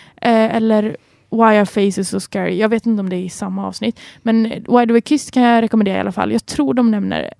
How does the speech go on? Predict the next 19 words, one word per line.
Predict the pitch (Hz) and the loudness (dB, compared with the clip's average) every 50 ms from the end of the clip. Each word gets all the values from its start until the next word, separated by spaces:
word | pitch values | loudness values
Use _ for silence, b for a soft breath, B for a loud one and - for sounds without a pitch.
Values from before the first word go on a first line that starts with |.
| - - | -14 -8
det. | - - - | -6 -6 -4
Och | - - 226 214 | -4 -4 -4 -2
så | - 220 | -2 0
Why | 208 202 190 | 0 0 -2
Are | 190 196 | -2 -4
Faces | 180 - - - 202 190 190 - - - 196 175 - - - - - - _ - - | -8 -8 -8 -6 -6 -6 -6 -8 -8 -8 -8 -8 -10 -14 -16 -18 -18 -20 _ -20 -20
Scary | - - - - 101 95 90 78 85 80 | -20 -14 -10 -8 -6 -4 -4 -4 -4 -4
eller | 78 - 80 - | -6 -6 -8 -8
så. | - - - - 202 B B B B B B B B B B | -8 -8 -8 -10 -12 B B B B B B B B B B
Eh, | - 220 214 208 202 202 202 208 214 - - | -8 -6 -4 -2 -2 -2 -4 -6 -8 -8 -8
eller, | - 214 214 208 196 202 202 202 196 B B B | -4 -2 -2 -2 -2 -2 -4 -6 -10 B B B
jag | 233 226 | -4 -2
vet | 196 226 185 175 - | -2 -4 -6 -6 -6
inte, | 208 196 - | -6 -6 -6
Faces | - - 190 180 170 - - - | -8 -8 -8 -8 -8 -10 -12 -14
Scary, | - - - 180 175 180 185 190 | -12 -12 -10 -10 -10 -10 -10 -12
alltså | - 175 - | -10 -10 -8
masker, | 190 190 196 202 202 202 - - - - - - - - | -6 -4 -4 -4 -4 -6 -8 -10 -12 -12 -14 -16 -16 -16
whatever. | - - 214 202 190 185 185 202 196 - | -12 -10 -10 -10 -10 -10 -12 -12 -12 -12